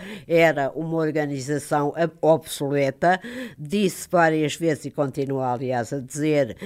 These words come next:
ah, que os Estados Unidos não têm obrigação de pagar a defesa europeia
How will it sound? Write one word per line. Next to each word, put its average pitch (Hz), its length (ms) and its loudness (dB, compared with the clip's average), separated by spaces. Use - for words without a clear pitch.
ah, 160 240 4
que - 160 -2
os 165 80 0
Estados 165 400 0
Unidos 160 480 -2
não 151 300 -2
têm 160 400 2
obrigação 147 920 0
de - 100 -12
pagar 143 800 2
a 151 120 0
defesa 139 920 0
europeia 151 880 2